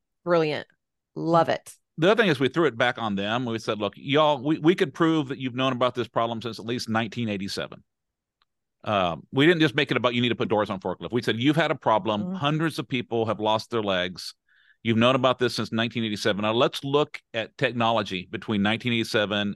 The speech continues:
Speaker 2: and twenty twelve when you built this forklift.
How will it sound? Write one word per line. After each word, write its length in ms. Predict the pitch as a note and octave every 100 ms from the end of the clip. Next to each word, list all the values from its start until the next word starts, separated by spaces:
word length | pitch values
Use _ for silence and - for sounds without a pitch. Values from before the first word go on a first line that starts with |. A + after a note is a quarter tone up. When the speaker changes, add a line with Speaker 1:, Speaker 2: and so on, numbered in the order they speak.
| -
Speaker 2:
and 360 | G#2 F#2+ F#2+ - - _ _
twenty 300 | - B2 A#2+
twelve 360 | - G#2 G#2 F#2
when 80 |
you 80 | G2
built 300 | F#2 G#2 G2 -
this 140 | G2
forklift. 360 | - D#2 -